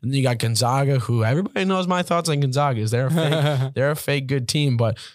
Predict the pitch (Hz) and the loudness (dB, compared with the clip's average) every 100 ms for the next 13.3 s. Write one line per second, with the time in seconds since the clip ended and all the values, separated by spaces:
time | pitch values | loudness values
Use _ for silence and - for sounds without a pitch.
0 | - 165 214 - 233 240 190 123 120 147 | -6 -2 0 0 0 0 0 -2 -2 0
1 | 190 190 180 110 131 165 170 156 135 131 | 0 0 0 -2 -2 0 0 0 0 0
2 | 123 110 107 - _ _ _ _ - 135 | 0 -2 -4 -8 _ _ _ _ -8 -4
3 | 165 160 131 143 - 143 117 - 135 120 | 0 0 0 -2 0 0 0 -2 -2 0
4 | 113 117 - 117 113 113 117 113 107 - | 0 0 0 0 2 2 2 0 -2 0
5 | 143 151 143 151 127 135 143 123 120 135 | 0 0 -2 0 0 0 0 -2 0 0
6 | 123 131 127 - 127 127 131 117 127 160 | 0 0 -2 0 0 0 -2 0 0 -2
7 | - 143 156 151 147 135 139 135 127 135 | -2 0 0 0 0 0 0 0 0 0
8 | 123 - - - - 127 113 123 156 156 | 0 -4 -14 -12 -4 0 0 0 0 -2
9 | 135 147 139 123 123 123 123 117 - 123 | 0 0 0 0 0 2 0 0 0 -2
10 | - 135 123 120 123 113 120 120 101 123 | -2 0 0 2 2 2 2 2 2 0
11 | 131 - 151 135 135 127 127 120 123 113 | 0 0 0 2 0 0 -2 0 0 0
12 | 107 120 131 - 107 - 127 135 - 139 | -2 -2 -2 -2 -2 -2 -2 -2 -2 0
13 | 160 139 185 | 2 2 0